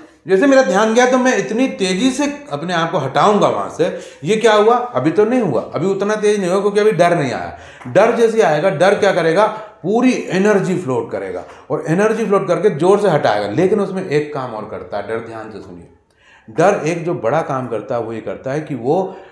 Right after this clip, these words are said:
प्रकृति, हमारी body का, प्रकृति ने हमें body दी, Body हम चला रहे हैं, हमारा mind चला रहा है, लेकिन जब डर काम करेगा तो वो कैसे करेगा? सुनिए,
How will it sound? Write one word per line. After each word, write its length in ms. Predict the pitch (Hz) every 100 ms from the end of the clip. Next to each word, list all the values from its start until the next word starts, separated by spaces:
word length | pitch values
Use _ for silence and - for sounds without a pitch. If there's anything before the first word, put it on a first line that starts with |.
| _ _ _ _ _ _ _ _ _ _ _
प्रकृति, 920 | 175 180 196 240 240 202 220 - - - _ -
हमारी 360 | 139 180 233
body 360 | 170 156 151 156 151
का, 200 | 175 190 190 - - - _ _ -
प्रकृति 360 | 151 208 196
ने 80 | 226
हमें 240 | 175 175 143
body 260 | 131 135
दी, 200 | 139 185 - - _ -
Body 260 | 131 180 208
हम 220 | 165 170
चला 280 | 156 139 135
रहे 100 | 165
हैं, 200 | 185 - - - _ _ _ _ 127
हमारा 200 | 165 170
mind 300 | 135 151 151
चला 220 | 143 135
रहा 120 | 156
है, 240 | - - - _ _ 113
लेकिन 640 | 135 220 220 175 185 - - _ _ _ _ _
जब 400 | 104 123 214 - - 101
डर 160 | 160 196 - - - _ _ -
काम 220 | 135 170
करेगा 280 | 147 147 165
तो 120 | 175
वो 80 | 170
कैसे 300 | - 135 135
करेगा? 260 | 123 127 139
सुनिए, 400 | - 107 90